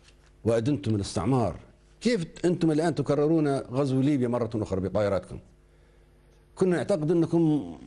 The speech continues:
أنكم مصابون بعقدة الذنب تجاه الشعب الليبي الذي دمرتوه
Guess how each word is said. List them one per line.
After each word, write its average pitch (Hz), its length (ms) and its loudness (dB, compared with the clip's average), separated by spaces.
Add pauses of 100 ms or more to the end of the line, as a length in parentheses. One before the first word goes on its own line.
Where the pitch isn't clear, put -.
(140)
أنكم 147 460 2
مصابون 143 680 0 (640)
بعقدة 127 540 0
الذنب 117 440 0 (680)
تجاه 123 220 2
الشعب 104 340 -2
الليبي 107 500 0
الذي 113 520 0 (760)
دمرتوه 117 680 0